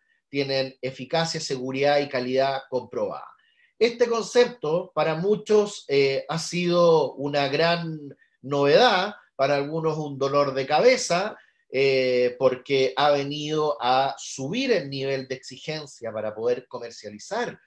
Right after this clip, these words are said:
un producto farmacéutico en Chile. Pero esto no es nuevo, y a eso me refiero y por eso lo quise agregar ahora,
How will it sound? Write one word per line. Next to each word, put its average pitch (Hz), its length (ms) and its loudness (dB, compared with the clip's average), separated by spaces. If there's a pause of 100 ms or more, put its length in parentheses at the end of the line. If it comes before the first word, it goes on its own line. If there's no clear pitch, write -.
(160)
un 139 200 -14
producto 127 460 -6
farmacéutico 117 760 -8
en 110 140 -12
Chile. - 340 -20 (240)
Pero 175 160 -2
esto 208 220 -8
no 220 100 -10
es 208 120 -12
nuevo, 202 580 -2 (240)
y 135 120 -4
a 156 200 -2
eso 185 340 -4
me 185 80 -2
refiero 170 420 -4
y 185 60 -6
por 143 140 -6
eso 147 220 -8
lo 139 120 -4
quise 143 260 -6
agregar 123 320 -4
ahora, 147 480 0